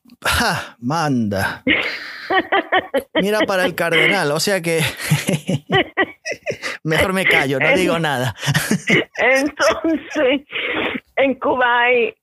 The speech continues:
Speaker 2: Valdés, pero a papá.
Speaker 1: Ah.
Speaker 2: Y, y de todos los colores y las razas y todo.
Speaker 1: Ya.
Speaker 2: Pero mi padre siempre decía, "No, pero nosotros no somos valdeses de la casa cuna."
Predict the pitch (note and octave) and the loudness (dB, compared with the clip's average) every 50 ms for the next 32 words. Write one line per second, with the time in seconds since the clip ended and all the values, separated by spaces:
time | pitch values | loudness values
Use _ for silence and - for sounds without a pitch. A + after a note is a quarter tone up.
0 | _ _ - G#3 F#3+ A#3+ G#3 A3 A3+ G3 G3+ G3+ A3+ C4+ C#4 F#4 - - - _ | _ _ -6 -2 0 2 2 2 0 0 0 2 2 2 2 2 -2 -6 -16 _
1 | _ _ - D#4 D4 - G#3 - - _ - - G#3 - - - - - _ _ | _ _ 2 2 2 2 0 -2 -4 _ -6 -4 -2 -2 -2 -4 -6 -10 _ _
2 | - G3+ G3+ - - - - - A#3+ A#3 A3 F3+ E3 D3 C3+ - - - - _ | -6 -4 -2 -2 -2 -2 0 2 2 4 2 2 0 0 -2 -4 -6 -6 -10 _
3 | _ - - - - B2 C3+ - D#3 E3 E3+ E3 D#3+ D3 D3 C#3+ C#3 C3+ - - | _ -6 -2 0 2 2 2 2 2 2 2 2 2 4 4 4 4 4 2 2
4 | - - - - - G#3+ A3 G#3+ G#3 G#3+ G#3 - A#3+ A#3+ B3 B3+ B3 B3+ B3+ - | 0 -2 -2 -2 0 2 2 2 2 0 2 2 2 2 4 4 2 2 0 -2
5 | - A#3+ A3+ A3+ A#3+ B3 B3+ B3 B3 B3 B3 B3+ C4 F4 F#4 D4 C#4 C4 A#3+ A3+ | 0 0 2 4 4 4 4 4 4 4 4 4 4 4 2 2 2 2 2 2
6 | C4+ C#4+ B3 A#3 A#3+ B3+ C#4 F#4 - - - D#4 D#4+ D#4 A3 G3+ A#3+ G#3 F#3+ F3+ | 2 2 2 2 4 4 2 2 -2 -2 -2 0 0 0 0 0 0 0 0 0
7 | - - - _ _ - - - - - - E3+ B2+ A#2+ B2+ - G3+ C4 C4+ C4+ | 0 -2 -6 _ _ -12 -10 -8 -6 -4 -4 -2 -2 0 0 2 4 4 4 4
8 | C#4 - C4+ C4+ - - B3 A#3+ B3 B3+ B3 A#3+ A#3 - B3 A#3+ A3+ - A#3+ A#3 | 4 4 2 2 2 2 2 2 4 4 2 2 0 0 -2 -2 0 0 2 2
9 | A#3 A#3+ B3 - G3+ G#3+ G#3 G#3 A3 C4+ F4 G#4 - C4 B3+ A#3 A#3+ A#3 A#3 A3+ | 2 2 0 0 0 0 0 2 2 2 0 0 0 0 0 0 0 0 0 -2
10 | - - B3+ - F#4+ D4 D4 G3 - - C4+ C4+ E4+ D4+ C4+ B3+ G#3 F#3+ F#3+ F#3+ | -2 -2 -2 0 0 0 0 0 0 0 0 0 2 2 0 2 0 0 0 0
11 | G#3+ - D#3+ - - - C#4 C#4+ C4+ A3 - G3+ G3+ - - A3+ - - F#3+ G3 | 0 0 0 0 2 2 2 2 2 2 0 0 0 0 0 -2 0 0 0 0
12 | G#3 A3 G#3 G#3 G#3 - F2+ - | 0 0 0 0 0 0 -2 -2